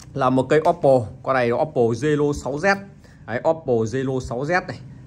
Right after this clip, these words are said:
Con này thì hôm nay, à, mới về xong, Oppo Zero sáu Z năm G,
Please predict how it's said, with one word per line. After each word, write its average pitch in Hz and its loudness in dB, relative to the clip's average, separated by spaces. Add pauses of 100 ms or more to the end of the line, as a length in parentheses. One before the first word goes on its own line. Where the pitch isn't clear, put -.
(140)
Con 131 0
này 127 0
thì 120 -2
hôm 127 0
nay, 131 0
à, 123 0 (540)
mới 147 0
về 123 0
xong, 135 -2
Oppo 139 -2
Zero 123 -2
sáu 123 -4
Z 165 -4
năm 135 -2
G, 123 2